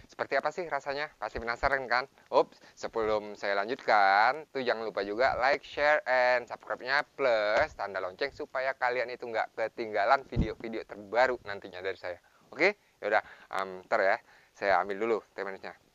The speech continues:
Nah, nih, kebetulan saya udah buat teh manisnya ini. Ini, ini panas nih.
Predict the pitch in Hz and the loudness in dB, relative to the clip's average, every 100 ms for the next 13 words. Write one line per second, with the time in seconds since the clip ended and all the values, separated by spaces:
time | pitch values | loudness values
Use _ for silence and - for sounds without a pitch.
0 | _ _ _ _ _ _ - - _ _ | _ _ _ _ _ _ -20 -20 _ _
1 | _ - - - _ - _ - - - | _ -20 -20 -20 _ -20 _ -20 -20 -18
2 | - - - - _ _ _ _ _ _ | -14 -16 -16 -20 _ _ _ _ _ _
3 | _ _ _ _ _ - - 101 95 85 | _ _ _ _ _ -20 -14 -10 -8 -10
4 | 82 101 117 - _ _ _ _ _ _ | -12 -10 -10 -10 _ _ _ _ _ _
5 | - 95 101 117 143 139 127 131 120 104 | -12 -8 0 4 4 0 0 0 0 2
6 | 107 - 107 98 104 104 104 - - 104 | 0 0 -4 -4 -4 -4 -6 -8 -14 -10
7 | 98 101 113 143 147 127 127 156 165 143 | -8 -6 -6 -4 -4 -4 -2 -2 0 2
8 | 156 175 156 170 | 2 0 -4 -4